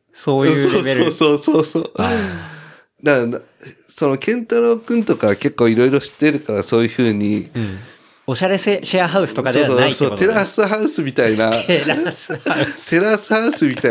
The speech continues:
Speaker 2: いなところじゃないのよね。
Speaker 1: <laughs> はあはあ。
Speaker 2: それこそ、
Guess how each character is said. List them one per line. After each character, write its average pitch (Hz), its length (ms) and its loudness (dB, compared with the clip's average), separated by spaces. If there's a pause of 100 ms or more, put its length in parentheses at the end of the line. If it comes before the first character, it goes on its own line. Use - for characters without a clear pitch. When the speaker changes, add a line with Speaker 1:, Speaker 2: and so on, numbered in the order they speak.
Speaker 2:
い 107 40 2
な 104 40 -2
と 110 60 -8
こ 120 120 0
ろ - 40 2
じ - 60 0
ゃ 104 80 -4
な 110 160 2
い 165 160 2
の 127 80 0
よ 90 80 0
ね。 - 60 -6
Speaker 1:
<laughs> - 60 -2
は - 20 2
あ - 40 2
は 104 280 -2
あ。 - 40 -20 (680)
Speaker 2:
そ - 260 0
れ 185 140 4
こ 180 180 -2
そ、 110 840 0